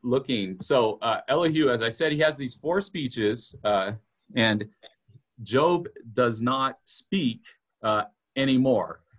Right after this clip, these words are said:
So Job, uh, had a few chapters and kind of said his conclusion to the matter and talked about how, uh, how much suffering he continued to have. And we talked about how,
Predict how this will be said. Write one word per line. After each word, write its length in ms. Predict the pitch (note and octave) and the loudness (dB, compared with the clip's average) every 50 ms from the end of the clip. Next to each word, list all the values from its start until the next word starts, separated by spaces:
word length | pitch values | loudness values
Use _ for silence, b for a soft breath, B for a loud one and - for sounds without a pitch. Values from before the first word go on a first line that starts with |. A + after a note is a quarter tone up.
| _ _ _ | _ _ _
So 160 | - A#2 G#2 | 0 0 0
Job, 420 | G2+ A2 B2 C3 C3+ B2+ B2 A2+ - - | 2 4 4 4 4 4 0 -2 -4 0
uh, 280 | A2+ G#2 G2+ G2 F#2+ F#2 | 2 2 2 2 2 0
had 220 | A2+ A#2+ A#2 A2 | -2 -4 -2 -2
a 80 | G#2+ G2+ | -4 -6
few 220 | - - A2+ G#2 | -6 -6 -6 -6
chapters 760 | G#2 - C3+ C3 C3 C3 - C#3 C3 C3 B2+ B2+ B2+ B2 B2 | -4 -2 -2 0 0 0 0 2 2 2 2 2 0 -2 -4
and 200 | - A2+ G#2 G#2 | -10 -14 -14 -8
kind 220 | - A2 A2 G#2+ G#2 | -6 -6 -4 -2 -4
of 120 | G2 F#2+ | -4 -6
said 260 | - - A#2 G#2+ G2+ | -8 -8 -8 -8 -6
his 220 | G#2 C#3 D#3 D#3 - | -6 -6 -6 -6 -6
conclusion 560 | - D3 C#3 C3+ D3 D3 C#3+ C3+ B2+ C3+ B2+ | -6 -8 -8 -6 -4 -4 -4 -4 -4 -4 -4
to 80 | B2 B2+ | -4 -4
the 80 | A#2+ A#2 | -6 -4
matter 500 | A#2 A#2+ A#2+ A#2+ A#2+ B2 A#2+ A#2+ A#2+ A2+ | -4 -2 -2 -2 0 -2 -2 -2 -2 -4
and 180 | F#2+ G2 G2 | -6 -12 -12
talked 280 | - A2+ A2+ A2+ - A#2 | -8 -8 -10 -8 -10 -10
about 260 | G#2+ G2+ F#2+ - - | -8 -8 -8 -8 -6
how, 480 | A2+ B2+ B2 A#2+ A#2+ A2 G2+ G2 G2 _ _ _ _ _ _ _ _ _ _ _ | -4 -2 -2 0 0 -2 -4 -6 -8 _ _ _ _ _ _ _ _ _ _ _
uh, 300 | G#2+ G2+ G2 F#2 F#2 F#2 - - _ _ _ _ _ | -6 -4 -4 -4 -4 -6 -8 -12 _ _ _ _ _
how 200 | - - C#3+ D#3 | -6 -4 -2 -2
much 280 | C#3 C3 B2 B2 - - | 0 -2 -2 -4 -6 -8
suffering 520 | - C#3+ C3 B2+ - D3 C3+ C3 C3 B2+ | -6 -6 -6 -4 -4 -4 -4 -2 -2 -4
he 160 | A#2 A#2 A#2 | -4 -6 -8
continued 540 | A2+ - G#2+ G2 - - C#3 B2+ A#2+ A2+ G2+ | -8 -8 -10 -10 -6 -6 -4 -4 -4 -6 -6
to 100 | - - | -8 -8
have. 480 | - C#3 D3 C#3 C3+ C#3 C3+ C3+ B2+ A#2 | -4 -2 0 0 0 0 0 -2 -2 -4
And 140 | G#2+ G2+ G2+ | -6 -8 -8
we 80 | G#2 | -10
talked 320 | - - A2+ A2 A2 - A#2 | -8 -6 -6 -6 -6 -6 -8
about 300 | G2 G#2 G#2 G2+ G2+ - | -6 -4 -4 -4 -4 -6
how, 460 | A2 A2 G#2+ G#2 G2+ G2+ G2+ F#2+ F#2+ | -8 -6 -4 -2 -2 -2 -2 -4 -6